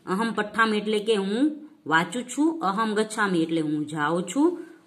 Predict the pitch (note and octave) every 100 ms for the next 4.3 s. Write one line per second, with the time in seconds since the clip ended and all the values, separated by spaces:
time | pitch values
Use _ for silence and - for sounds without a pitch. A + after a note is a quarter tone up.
0 | E3+ F3 B3 B3 C#4+ - A#3 F#3 D#3+ D#3+
1 | F3 E3+ F#3 C4 A#3 B3+ C4 C4 F3+ -
2 | F#3 F#3 C4 E3 - C#3 - - _ _
3 | F3 - G#3 A3+ C4 A#3+ G3+ E3+ E3+ E3+
4 | F#3 B3+